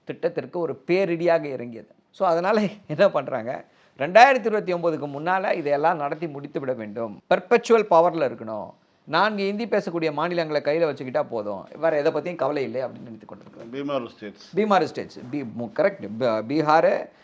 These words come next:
Speaker 1: மத்திய பிரதேஷ், ராஜஸ்தான், உத்தரப்பிரதேஷ், இந்த நான்கு மாநிலங்கள். இதுல தான் பாப்புலேஷன் ஜாஸ்தி. இதுல தான் ஹிந்தி பே-, ஸ்பீக்கிங் பாப்புலேஷனும் ஜாஸ்தி.
Speaker 2: அனைத்து கட்சி கூட்டத்தினுடைய முடிவுகள் எந்த வகையில தமிழ்நாட்டை பாதுகாப்பதற்கோ அல்லது பாதுகாப்பு நடவடிக்கைக்கான ஒரு விஷயமாக நீங்க பாக்குறீங்க?
Speaker 1: இந்த அனைத்து கட்சி கூட்டத்தாலேயே இந்த பிரச்சனைக்கு தீர்வு வந்துருமானா? இல்ல. இது முதல்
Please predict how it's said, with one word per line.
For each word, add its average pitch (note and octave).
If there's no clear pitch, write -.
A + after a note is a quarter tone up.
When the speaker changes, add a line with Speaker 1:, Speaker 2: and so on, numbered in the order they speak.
Speaker 1:
மத்திய C#3
பிரதேஷ், D3
ராஜஸ்தான், D#3
உத்தரப்பிரதேஷ், B2+
இந்த D3+
நான்கு D3+
மாநிலங்கள். C3+
இதுல D#3+
தான் F#3
பாப்புலேஷன் C3+
ஜாஸ்தி. -
இதுல D#3
தான் F#3
ஹிந்தி E3
பே-, C#3+
ஸ்பீக்கிங் D3+
பாப்புலேஷனும் C3
ஜாஸ்தி. -
Speaker 2:
அனைத்து F#3
கட்சி E3+
கூட்டத்தினுடைய D3
முடிவுகள் F3
எந்த D#3+
வகையில F3
தமிழ்நாட்டை D#3+
பாதுகாப்பதற்கோ C#3+
அல்லது C#3
பாதுகாப்பு D3+
நடவடிக்கைக்கான C3+
ஒரு A2+
விஷயமாக A#2+
நீங்க G2+
பாக்குறீங்க? F2
Speaker 1:
இந்த C3+
அனைத்து F#3
கட்சி F3
கூட்டத்தாலேயே F#3
இந்த F#3
பிரச்சனைக்கு E3+
தீர்வு E3+
வந்துருமானா? C#3+
இல்ல. D#3
இது G3
முதல் G#3